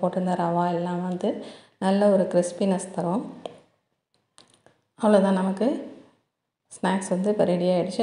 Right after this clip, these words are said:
நான் இன்னைக்கு டொமேட்டோ கெச்சப்போட தான் பரிமாற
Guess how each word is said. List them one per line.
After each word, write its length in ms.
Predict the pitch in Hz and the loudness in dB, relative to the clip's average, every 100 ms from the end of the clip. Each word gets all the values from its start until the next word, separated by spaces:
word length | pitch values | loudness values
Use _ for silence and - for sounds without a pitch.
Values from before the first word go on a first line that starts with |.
| 214 | 2
நான் 140 | 208 | 2
இன்னைக்கு 260 | 190 180 240 330 - - - | 2 0 0 -2 -4 -16 -2
டொமேட்டோ 320 | 202 196 196 196 | 2 4 4 2
கெச்சப்போட 460 | 175 175 175 170 175 | 0 -2 -2 -2 0
தான் 120 | 220 339 - - - - _ _ _ - | -2 -4 -6 -16 -20 -20 _ _ _ -4
பரிமாற 320 | 190 180 170 | -2 0 -2